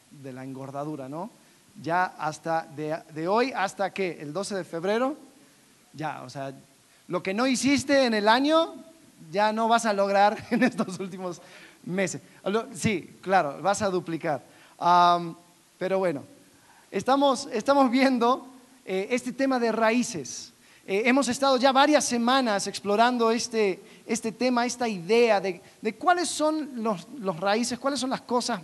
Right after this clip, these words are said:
básicas de una iglesia saludable. Hemos estado viendo el, este tema precisamente porque queremos volver a fundamentar y, y, y es bueno recordar aquellas cosas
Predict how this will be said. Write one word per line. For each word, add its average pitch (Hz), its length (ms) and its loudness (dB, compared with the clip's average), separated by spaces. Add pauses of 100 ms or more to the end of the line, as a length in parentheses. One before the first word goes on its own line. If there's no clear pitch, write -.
básicas 180 760 -2 (300)
de 208 180 0
una 233 280 -2
iglesia 220 640 -4
saludable. 170 800 -2 (760)
Hemos 233 220 -2
estado 240 340 2
viendo 240 400 2
el, 226 120 -4
este 233 280 -4
tema 226 500 0 (1160)
precisamente 247 760 0
porque 233 340 0
queremos 285 640 2 (460)
volver 233 440 2
a 240 60 -2
fundamentar 220 840 0
y, 220 60 -6
y, 208 200 -6 (100)
y 220 100 0
es 208 120 -4
bueno 269 240 0
recordar 202 840 0 (400)
aquellas 247 400 -2
cosas 233 640 -4